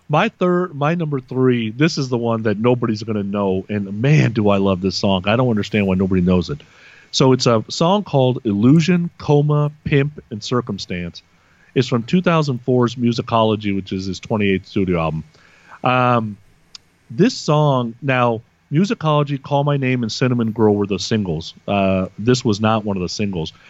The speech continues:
But the song is about courting basically a sugar mama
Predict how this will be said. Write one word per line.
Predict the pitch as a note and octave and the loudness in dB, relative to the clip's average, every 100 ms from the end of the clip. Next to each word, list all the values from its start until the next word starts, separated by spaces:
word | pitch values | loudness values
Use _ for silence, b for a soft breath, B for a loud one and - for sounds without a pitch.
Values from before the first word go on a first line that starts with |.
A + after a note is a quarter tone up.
| B - | B -4
But | C3+ | 0
the | D#3 | 0
song | - D#3+ G3 G#3+ | 0 2 2 2
is | D#3+ | 0
about | A#2+ A2+ A2 A2 G#2+ _ _ _ _ _ | 0 2 2 2 -2 _ _ _ _ _
courting | - D#3+ F3 D3+ | 2 4 4 2
basically | B2+ C#3 C#3+ C3+ A#2+ | 2 2 0 -2 -2
a | G#2 | -2
sugar | - F#3 E3+ B2 | -2 0 2 0
mama | A2 G2+ F#2+ F#2+ | 0 -2 -4 -6